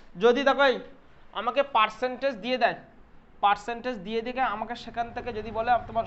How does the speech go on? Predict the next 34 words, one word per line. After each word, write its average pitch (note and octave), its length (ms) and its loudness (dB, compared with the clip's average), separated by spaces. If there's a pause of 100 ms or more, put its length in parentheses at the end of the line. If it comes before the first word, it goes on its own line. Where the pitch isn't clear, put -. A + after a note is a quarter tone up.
(100)
সংখ্যাটা B3 340 0
বার G#3+ 180 2
করো, E3+ 180 -10
ভগ্নাংশ G#3+ 300 -8
বার F#3+ 160 -6
করো", F3+ 100 -10
তাহলে G3+ 180 -6
আমি G#3 140 -8
নিচে F#3+ 240 -12
একশো G#3 220 -8
ভাগ G3+ 200 -16
করবো, A3 200 -16 (260)
ঠিক C4+ 120 -2
আছে? G#3+ 180 -4 (500)
আর F#3+ 120 2
যদি G3+ 220 -4
আমাকে B3+ 180 -2
সংখ্যাটা C#4 540 -2
দিয়ে G#3 200 -4
দেয়, D#3+ 160 -6
কোনো A3+ 140 -8
একটা A#3 120 -6
সংখ্যা A#3 320 -6
ধরে B3 120 -4
নাও C4 100 -4
দিয়ে A3 160 -8
দিলে, F#3+ 180 -8
সেখান A#3 280 -12
থেকে A#3 120 -8
আমাকে A#3+ 180 -8
বলছে A#3 200 -8
পার্সেন্টেজ B3 580 -8
বার G#3+ 160 0
করো, E3 200 -14